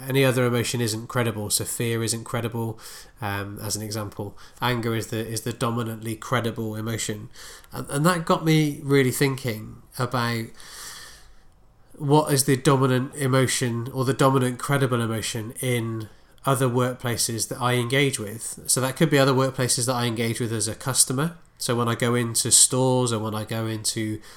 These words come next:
offices or when I go into places, what seems to be, like, the, the, the dominant credible way to go about your work?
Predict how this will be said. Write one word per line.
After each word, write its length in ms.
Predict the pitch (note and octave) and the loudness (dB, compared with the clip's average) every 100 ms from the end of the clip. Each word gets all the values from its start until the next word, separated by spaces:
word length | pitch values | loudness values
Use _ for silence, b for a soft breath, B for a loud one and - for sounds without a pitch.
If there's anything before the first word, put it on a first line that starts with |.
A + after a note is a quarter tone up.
| B | B
offices 640 | C3+ B2+ C#3 - B2+ B2 A#2 | -2 -2 2 4 6 4 0
or 80 | G#2+ | -2
when 160 | G#2+ | -4
I 120 | G#2+ | -6
go 180 | A2 A2+ | -4 -4
into 320 | A2+ G#2 A2 | -4 -4 -6
places, 640 | G#2 B2 A2 - D#2 A2 - B B B B B B - | -6 -4 -2 -2 -4 -6 -8 B B B B B B -2
what 280 | C#3 F3 - | 2 4 6
seems 420 | - D#3+ D3+ - | 6 6 4 2
to 140 | - | 0
be, 560 | C3 C#3+ B2+ G#2 A2 - - | 0 2 2 0 -8 -16 -12
like, 320 | A2+ A2+ G#2+ B2+ | -6 -6 -4 -2
the, 180 | A#2+ | -2
the, 400 | A2 - A#2 A2 - - | -2 -6 -8 -8 -12 -6
the 160 | B2 | -6
dominant 640 | A#2 C3 A#2+ B2 A#2 A#2 - | -2 0 0 0 -2 -4 -8
credible 760 | - B2+ A#2+ A2+ A2 G#2+ G#2 - | -4 -2 -2 -4 -4 -6 -8 -10
way 420 | A#2 A#2+ A#2+ A2 | -4 0 0 0
to 180 | G#2 - | -2 -4
go 180 | A2+ A#2 | -2 -4
about 240 | A2 A2+ | -4 -6
your 140 | A2 A2 | -8 -8
work? 480 | G#2+ G2+ D#2 - | -8 -12 -16 -20